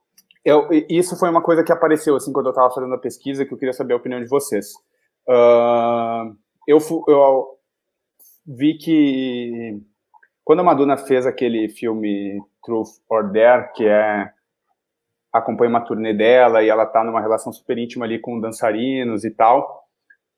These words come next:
ahn, a Madonna já tinha essa pegada de, de to-, to-, tocar várias temáticas que eram temáticas políticas e tal.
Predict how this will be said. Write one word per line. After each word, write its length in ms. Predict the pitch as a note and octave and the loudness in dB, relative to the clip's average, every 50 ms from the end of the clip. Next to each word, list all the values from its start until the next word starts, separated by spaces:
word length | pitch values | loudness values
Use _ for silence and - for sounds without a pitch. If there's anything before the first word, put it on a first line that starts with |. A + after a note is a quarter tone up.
| _ _ - | _ _ 2
ahn, 1080 | B2+ C3 C3 C3 B2+ B2+ B2+ B2+ B2+ B2 B2+ B2+ B2 B2 B2 B2 B2 B2 B2 A#2+ A#2+ - | 4 6 6 6 6 4 4 2 2 0 0 -2 -4 -4 -6 -6 -6 -8 -8 -10 -8 -4
a 60 | B2+ | -2
Madonna 380 | C3+ C#3 B2+ C3+ C#3 D3 D3 C#3+ | 0 0 2 2 2 0 0 0
já 220 | C#3 - C#3 C3+ | 2 2 2 2
tinha 360 | C3+ - - - D3+ D#3 D#3 D3+ | 2 -2 -6 -4 -2 0 0 0
essa 120 | - D3 | -2 -2
pegada 400 | - - B2+ A#2+ A#2+ B2 B2+ B2 | -2 0 2 4 4 4 4 2
de, 220 | A#2 A#2 A#2+ A#2 B2+ | -2 -4 -10 -12 -14
de 200 | B2 A2 A2+ A2+ | -16 -16 -16 -12
to-, 320 | - - A#2+ A2+ - - _ _ _ | -6 -4 -4 -4 -4 -8 _ _ _
to-, 320 | - B2 B2+ A#2 - - _ | -2 -2 -2 -2 -4 -6 _
tocar 340 | C3 B2 B2 - B2 B2 B2+ | -4 -4 0 2 4 4 4
várias 300 | A#2 B2 B2 B2+ C3+ B2+ | 4 4 2 2 2 0
temáticas 800 | - C#3+ B2 A#2 A2 A#2 B2 - - - - B2+ A#2 G#2+ - - - | -2 -6 -6 -4 -2 -2 -2 -4 -6 -8 -8 -6 -6 -6 -8 -12 -8
que 80 | - B2 | -4 -2
eram 200 | A2 A2+ A#2 A#2 | -2 -2 -4 -6
temáticas 440 | - A#2+ A2+ A2+ - - - A2+ - | -8 -8 -8 -8 -12 -12 -16 -18 -14
políticas 640 | _ A2+ G#2 A2+ C#3 D3+ C#3+ - - - A#2+ G#2 | _ -8 -4 0 0 0 0 0 -4 -10 -12 -12
e 60 | G#2+ G#2 | -8 -4
tal. 280 | - A2 A2+ C3+ C#3+ | 0 2 2 2 0